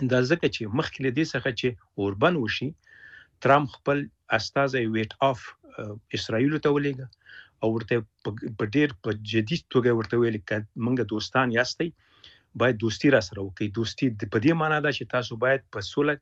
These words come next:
په م-، سیمه کې ثبات ته کار وکړئ، اوربند ته غاړه کېږدئ.» هغه د اوربند ته یې غاړه کېښوده. همدا شان موږ هم همدا هیله لرو. افغانان هم د دې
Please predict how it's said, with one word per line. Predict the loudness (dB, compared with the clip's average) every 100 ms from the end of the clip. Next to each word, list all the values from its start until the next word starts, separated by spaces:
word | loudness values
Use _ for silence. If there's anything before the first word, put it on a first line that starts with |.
| _
په | -6
م-، | -4 -6
سیمه | -4 -2 -2
کې | -4 -10 -10 -20 -20 -6
ثبات | 0 6 6 4
ته | -4 -8
کار | -10
وکړئ، | -10 -10 -6 2
اوربند | 4 4 4 2 0
ته |
غاړه | 0 0 -2 -6
کېږدئ.» | -12 -8 -6
هغه | -4
د | 0
اوربند | 0 0 0
ته | 0
یې | -2 -4 -4
غاړه | -2 -2
کېښوده. | -2 -8 -8 -14 -18 _ _ -20 -20 -4
همدا | 0 4 4
شان | 4 -2 -2 -4
موږ | 2 2 2
هم | 0
همدا | 0 0 -2
هیله | -4 -8 -8
لرو. | -10 -12 -16 _ -20 _ 0
افغانان | 4 2 2 0
هم | -2 -4 -4
د | -2
دې | -4